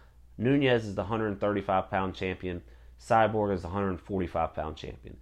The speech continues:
When you have two champions from different weight classes, plus some hype behind them, that's a super fight. Conor McGregor fighting whoever he's fighting isn't a super fight. Even if it sells a ton of pay-per-views,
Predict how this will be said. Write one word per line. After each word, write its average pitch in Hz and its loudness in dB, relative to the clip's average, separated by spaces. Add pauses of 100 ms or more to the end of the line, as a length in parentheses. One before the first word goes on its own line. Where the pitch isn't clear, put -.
(260)
When 110 -2
you 151 2
have 135 0
two 202 -2
champions 127 -2
from 101 -4
different 131 -2
weight 127 0
classes, 160 0 (540)
plus 143 2
some 120 0
hype 131 2
behind 123 0
them, 165 -2 (420)
that's 120 0
a 117 -2
super 101 -2
fight. 78 -4 (1200)
Conor 170 4
McGregor 139 6
fighting 127 4
whoever 127 2
he's 120 -4
fighting 120 4 (340)
isn't 151 2
a 123 2
super 131 -4
fight. 92 -2
Even 175 2
if 156 -2
it 143 -4
sells 135 2
a 107 0
ton 139 -2
of 117 -2
pay-per-views, 98 0